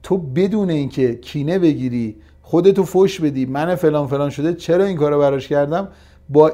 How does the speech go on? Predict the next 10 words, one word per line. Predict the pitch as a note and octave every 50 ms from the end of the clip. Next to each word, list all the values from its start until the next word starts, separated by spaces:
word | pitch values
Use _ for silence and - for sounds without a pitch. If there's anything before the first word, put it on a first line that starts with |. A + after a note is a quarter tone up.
| -
اینا، | - D#3+ D#3 F3+
ببین | G3 G3+ G3 G#3 B3+ A#3
اینا | F#3 E3 E3 F#3+ A#3+
مدار | C4 A3 F3+ E3 D#3 D3 F3 G3+ A#3
بالاست | A#3+ F#3+ E3+ D#3 C#3 C3 C3+ D3+ G3 G#3+ - - -
دیگه، | C#3+ B2 A#2 A#2+ A#2+ A#2 A#2 A2+ - - - - -
اینا | A#2+ C3+ E3+ F#3+
سطح | - - - G3 G3 G3 - A3
خیلی | - - F#3 D3+ D3+ C#3+ C#3+
بالاست. | C3+ B2+ C3 B2 B2 B2 C#3+ D3 B2+ G2+ - - - -